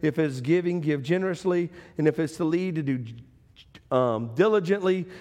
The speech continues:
And if it is to show mercy, do it cheerfully." Now, I didn't read all the words in the middle, but y'all got what I'm saying. What you sow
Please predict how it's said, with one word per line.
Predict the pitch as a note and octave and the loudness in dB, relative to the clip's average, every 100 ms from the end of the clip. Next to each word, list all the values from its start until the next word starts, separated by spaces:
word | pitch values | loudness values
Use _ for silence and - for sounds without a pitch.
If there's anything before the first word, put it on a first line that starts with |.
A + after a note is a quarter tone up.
| - | 2
And | E3 | 2
if | D#3 | 2
it | |
is | D#3 | -4
to | D3+ | -4
show | C#3+ F3 F3 | -2 2 2
mercy, | E3 F#3 F#3 F#3 | 4 2 0 -4
do | C#3+ D#3+ | 0 0
it | C#3+ | 0
cheerfully." | - F3+ D#3+ A2 F#2+ E2 - - _ - - | 0 2 2 -4 -6 -8 -14 -20 _ -20 -4
Now, | A2 | 0
I | |
didn't | B2+ C3 | 0 0
read | B2 | 0
all | A#2 A#2+ | 2 0
the | A#2 | 0
words | A#2+ A#2 A#2 | 0 -2 -2
in | A#2 | -2
the | |
middle, | A2+ G#2+ | -2 -2
but | G2+ G#2 | -2 -2
y'all | A2+ | -2
got | A2 A2+ | 0 -2
what | A2+ | -2
I'm | G#2+ | -4
saying. | G#2 A2 F2+ F#2 - - - - - - - - - - _ - | -4 -4 -6 -10 -18 -20 -20 -20 -20 -20 -20 -20 -20 -20 _ -12
What | - B2 F3+ G#3+ G#3 | 0 6 8 6 4
you | D#3+ F#3+ A#3+ B3+ | -2 0 2 0
sow | A#3 - A#3+ F#3+ E3 E3 E3 | -2 2 6 6 4 2 0